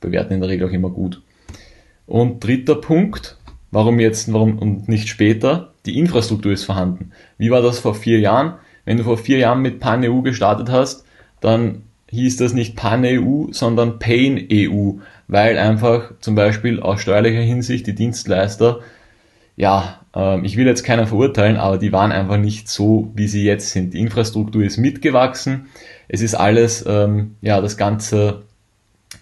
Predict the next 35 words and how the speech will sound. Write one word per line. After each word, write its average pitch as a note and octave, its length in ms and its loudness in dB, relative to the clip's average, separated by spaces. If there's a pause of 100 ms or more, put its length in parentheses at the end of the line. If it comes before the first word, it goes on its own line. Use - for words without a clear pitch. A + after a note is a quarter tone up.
(500)
das G#2+ 100 -10
ganze G#2+ 340 2
Gebiet A2+ 440 -4
sozusagen, A2 580 0 (500)
ähm, G#2 420 2 (240)
das G#2 180 -2
ganze G#2+ 280 -2
Topic A#2 480 0
ist G#2+ 200 -4
einfach G#2 340 0
besser G#2 760 2 (200)
bekannt G#2+ 520 -2
jetzt, A2 260 4
es G2 100 -8
gibt G#2+ 160 -6
mehr G#2+ 100 2
Dienstleister, G#2+ 720 0 (280)
man F#2 100 -4
weiß G#2+ 220 4
genau, A2 360 4
wie A#2 100 2
man A2+ 200 2
was G#2 280 2
machen G#2+ 380 0
muss A2+ 380 0 (540)
und G#2+ 380 4
ja, G#2+ 120 6
die G2+ 140 2
Infrastruktur A2 420 -2
ist G#2+ 100 0
mitgewachsen. A#2+ 460 2
Es G#2+ 80 -4
gibt - 180 -4
für A#2+ 100 -4
jede B2+ 720 2